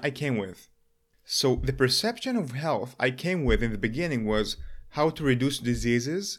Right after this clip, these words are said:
with food and exercise. Today, I know the best thing you could ever do for your health is preserving your youthfulness. Your youth is the one that gives you good health. And I can give you a simple statistic that will prove that to you.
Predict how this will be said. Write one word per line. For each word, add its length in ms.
with 180
food 580
and 160
exercise. 640
Today, 560
I 100
know 220
the 100
best 280
thing 180
you 100
could 260
ever 280
do 260
for 160
your 120
health 420
is 140
preserving 560
your 100
youthfulness. 640
Your 160
youth 480
is 220
the 80
one 320
that 140
gives 260
you 60
good 200
health. 380
And 120
I 40
can 200
give 140
you 180
a 60
simple 360
statistic 760
that 160
will 160
prove 420
that 340
to 100
you. 320